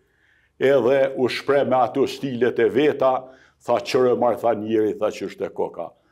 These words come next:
Thash, "Pa, thash bre, a ju thash bre dem qështu?" Edhe me të thonë drejtën, Ramushi u gëzu shumë, edhe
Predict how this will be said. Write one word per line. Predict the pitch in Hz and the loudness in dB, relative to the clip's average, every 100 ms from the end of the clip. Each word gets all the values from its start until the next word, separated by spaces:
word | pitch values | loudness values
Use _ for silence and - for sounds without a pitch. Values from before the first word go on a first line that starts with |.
| _ _ _ _ _ - | _ _ _ _ _ -4
Thash, | 101 - | -4 -2
"Pa, | 101 98 | -2 -2
thash | 92 - 120 127 107 | -2 -2 0 0 -2
bre, | 117 107 - - | -2 -2 -8 -10
a | 101 | -4
ju | 101 | -4
thash | 101 135 117 | 0 0 0
bre | 113 117 | 0 0
dem | 98 107 - | 0 -2 -2
qështu?" | - 95 - 113 - - _ _ _ _ | -8 -8 -8 -10 -10 -20 _ _ _ _
Edhe | 123 127 123 | -2 0 0
me | 113 | -2
të | - | -2
thonë | 127 107 | -2 0
drejtën, | 127 117 120 107 - | 0 0 -2 -4 -8
Ramushi | - 107 110 110 113 - 110 | -2 0 2 0 -4 -4 -4
u | 85 | -4
gëzu | - 104 87 | -6 -6 -4
shumë, | - 123 127 - _ _ _ _ _ _ _ - | -2 -2 -4 -16 _ _ _ _ _ _ _ -4
edhe | 101 104 95 104 | 2 2 4 4